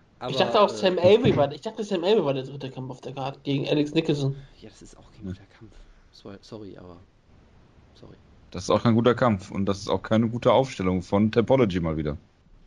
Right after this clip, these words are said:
Speaker 2: Nee, aber ich glaub, war bei Tapology war's der dritte Kampf. Aber jetzt ist es, jetzt ist ja der erste Kampf auf der
Speaker 1: Sind
Speaker 2: Karte.
Speaker 1: wir ja gewohnt von Tapology.
Speaker 2: Aber egal, wir haben keine Mania-Show, deswegen haben wir vielleicht für nächstes Jahr auch noch keine Sendung.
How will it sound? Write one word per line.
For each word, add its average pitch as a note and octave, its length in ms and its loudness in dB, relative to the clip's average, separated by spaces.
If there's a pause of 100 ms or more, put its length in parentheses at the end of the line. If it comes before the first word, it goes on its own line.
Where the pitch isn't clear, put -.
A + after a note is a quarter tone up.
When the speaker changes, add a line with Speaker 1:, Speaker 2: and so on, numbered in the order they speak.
(120)
Speaker 2:
Nee, A#3 260 4
aber G3 140 0
ich F3+ 60 -2
glaub, G3 180 -2
war G3+ 160 6
bei G3 80 2
Tapology F#3 460 -8
war's F3 200 0
der D3+ 100 -12
dritte D3 200 -12
Kampf. C#3+ 180 -6
Aber D3 100 4
jetzt F3+ 160 2
ist G3 160 -2
es, F#3 180 -2
jetzt F#3 180 0
ist - 140 -8
ja E3+ 80 4
der E3 140 6
erste E3+ 300 2
Kampf C#3+ 240 -10
auf C#3+ 100 -12
der C#3+ 100 -10
Speaker 1:
Sind B2 80 -12
Speaker 2:
Karte. - 140 -10
Speaker 1:
wir A2 80 -8
ja G2 60 -10
gewohnt F2 640 -16
von - 140 -20
Tapology. - 440 -20 (2250)
Speaker 2:
Aber G#3+ 140 6
egal, D#3+ 240 6 (120)
wir F#3+ 100 6
haben G#3 160 4
keine G3 200 0
Mania-Show, G3+ 420 0
deswegen A#3+ 400 -6
haben B3+ 100 -2
wir A#3+ 80 -2
vielleicht A#3+ 220 -2
für - 120 -4
nächstes G#3+ 300 0
Jahr G3 120 6
auch G3+ 120 4
noch F#3+ 220 0
keine G3 160 2
Sendung. D3+ 380 2